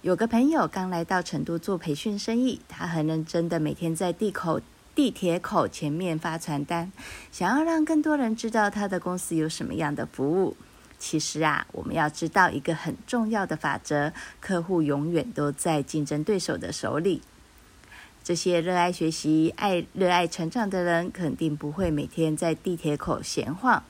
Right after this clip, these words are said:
那么他们可能会在哪儿呢？是不是很有可能会在培训教室里，在论坛场合里，在同业的客户名单里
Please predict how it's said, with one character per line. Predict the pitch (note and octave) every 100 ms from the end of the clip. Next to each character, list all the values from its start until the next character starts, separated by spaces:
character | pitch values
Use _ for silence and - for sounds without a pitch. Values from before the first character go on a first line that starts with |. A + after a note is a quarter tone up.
| - - - -
那 | D#4+
么 | D#4+ C4+
他 | C4+
们 | C#4 A#3+
可 | G3+
能 | D#3 E3+
会 | F#3+
在 | G3+ F#3
哪 | E3 C3+
儿 | D3
呢？ | G3 E4 - - - - - -
是 | - -
不 | E3
是 | - F#3+ F#3
很 | E3+
有 | D#3 D#3+
可 | -
能 | D3 D3
会 | D#3+ D#3
在 | E3
培 | D3+ -
训 | - B3 A3+
教 | B3+ A#3
室 | - A#3+
里， | E3 - - - - - - - -
在 | - F#3 E3
论 | E3 G3
坛 | E3 F3 D3+
场 | - - -
合 | D#3+ C3+
里， | F#3 F3 - - - - -
在 | E3+ D3+
同 | - D3+ C#3+
业 | G#3+ C4+
的 | E3+ G2+
客 | - D#3+
户 | D3 D#3
名 | C#3 E2+
单 | D#3+ E3
里 | F#3 F#3